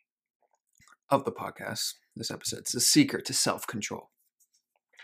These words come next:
So quoting from the book, in th-, nineteen seventy-one, as the Vietnam War, uh, was heading into its sixteenth year,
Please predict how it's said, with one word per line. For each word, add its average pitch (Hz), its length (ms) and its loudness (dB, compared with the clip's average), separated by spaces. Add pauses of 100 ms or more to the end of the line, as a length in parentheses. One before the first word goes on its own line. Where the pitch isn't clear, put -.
(420)
So - 180 -4
quoting 113 400 2
from 113 120 -2
the 101 80 0
book, - 320 -6 (1300)
in 135 100 0
th-, - 220 -12 (320)
nineteen 135 720 2
seventy-one, 95 560 -4
as 110 180 -2
the 113 80 0
Vietnam 113 800 4
War, 87 540 -4 (100)
uh, - 120 -12
was - 160 -6
heading 107 280 2
into - 160 -6
its 110 120 -2
sixteenth 123 520 0
year, - 300 -10